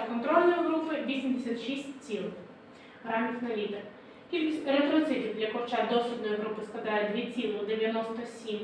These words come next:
сотих тера на літр, а для курчат контрольної групи — дві цілих вісімдесят дев'ять сотих тера на літр. Кількість лейкоцитів для курчат дослідної групи складає дев'ятнадцять цілих і вісім десятих, для курчат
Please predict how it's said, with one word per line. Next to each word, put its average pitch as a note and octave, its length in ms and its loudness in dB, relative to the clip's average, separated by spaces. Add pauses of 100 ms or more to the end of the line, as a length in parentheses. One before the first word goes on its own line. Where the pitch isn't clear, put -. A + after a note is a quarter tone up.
(560)
сотих D#4 400 4
тера D#4 300 6
на D#4 200 6
літр, D#4 240 6 (180)
а A3+ 140 -2
для A3 120 0
курчат A#3 380 -2
контрольної E4+ 520 10
групи — D#4+ 400 2 (200)
дві A3 280 -6
цілих F4 280 6 (100)
вісімдесят A3+ 500 -4
дев'ять G#3 320 0 (960)
сотих E4 280 2 (120)
тера A#3 280 4
на A3+ 180 2
літр. G#3 160 0 (440)
Кількість D4+ 400 2
лейкоцитів D4 720 2 (580)
для A#3 260 4
курчат B3+ 380 4 (220)
дослідної A#3+ 420 4
групи - 320 -2
складає A3 400 2
дев'ятнадцять A#3+ 540 0
цілих A3+ 200 0 (260)
і C4+ 80 2
вісім A3+ 380 0
десятих, C4+ 460 4 (460)
для A#3 240 0
курчат C4 420 4